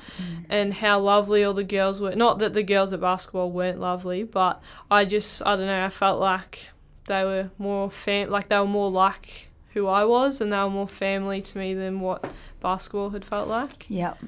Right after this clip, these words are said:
Speaker 2: I think I ended up playing four years at the Rebels.
Speaker 1: Yep.
Speaker 2: Um,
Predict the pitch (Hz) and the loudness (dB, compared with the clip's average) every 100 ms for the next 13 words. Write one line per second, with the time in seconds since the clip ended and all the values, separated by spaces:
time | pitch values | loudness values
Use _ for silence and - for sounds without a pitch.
0 | - - 214 214 214 208 208 208 - - | -20 -4 -2 2 4 4 4 2 2 0
1 | 190 190 190 - 196 196 196 196 196 196 | -2 -2 -6 -6 -4 -2 -2 -4 -4 -6
2 | 196 185 190 202 254 320 - - - 185 | -6 -2 -2 0 -4 -4 -8 -12 -4 -2
3 | 202 202 196 190 196 | 2 0 0 -2 -6